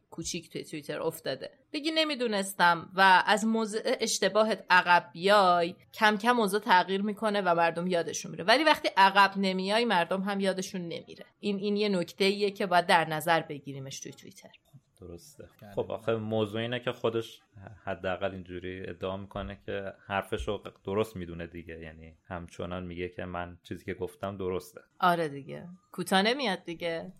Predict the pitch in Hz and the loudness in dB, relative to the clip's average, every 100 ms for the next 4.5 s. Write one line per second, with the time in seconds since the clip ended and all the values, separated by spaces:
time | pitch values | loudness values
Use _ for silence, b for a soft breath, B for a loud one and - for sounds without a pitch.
0 | - 95 202 190 151 170 170 160 180 208 | -18 -8 -8 -6 0 4 6 4 2 2
1 | 208 208 196 160 175 185 208 170 170 143 | 0 0 0 0 0 0 0 0 0 0
2 | 160 185 185 147 - 123 131 135 160 160 | -2 -2 -4 -8 -6 -4 -4 -4 -6 -6
3 | 180 170 165 170 165 165 - 165 165 165 | -4 -4 -4 -4 -2 -4 -2 0 2 0
4 | 165 _ 135 127 127 | -2 _ -4 0 0